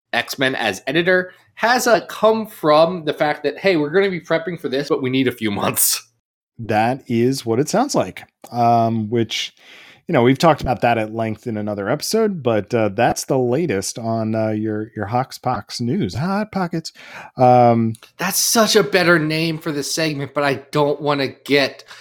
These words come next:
Speaker 1: uh, I wanted to use the Coheed song
Speaker 2: No,
Speaker 1: so
Speaker 2: use,
Speaker 1: bad.
Speaker 2: use the, use that. That, that's more metal. I like it.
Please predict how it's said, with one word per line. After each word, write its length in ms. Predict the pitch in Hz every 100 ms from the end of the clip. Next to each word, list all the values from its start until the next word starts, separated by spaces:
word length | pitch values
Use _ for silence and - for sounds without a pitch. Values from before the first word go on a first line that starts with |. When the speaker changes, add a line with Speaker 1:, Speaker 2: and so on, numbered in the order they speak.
| - - - _ _ _ _ - _ _ - -
Speaker 1:
uh, 340 | 165 156 131 104 -
I 60 | 143
wanted 320 | 143 165 170
to 100 | 147
use 160 | 135 131
the 100 | 117
Coheed 420 | 113 101 - 98
song 280 | - 95 143
Speaker 2:
No, 140 | 151
Speaker 1:
so 100 | 180
Speaker 2:
use, 280 | 135 147 160
Speaker 1:
bad. 220 | 170 87
Speaker 2:
use 160 | 139 127
the, 180 | 127 117
use 320 | 117 120 101
that. 280 | 92 78 -
That, 220 | 113 101
that's 320 | 120 104 -
more 240 | 120 113 110
metal. 360 | 101 92 87
I 120 | 87 95
like 260 | 92 90
it. 140 | -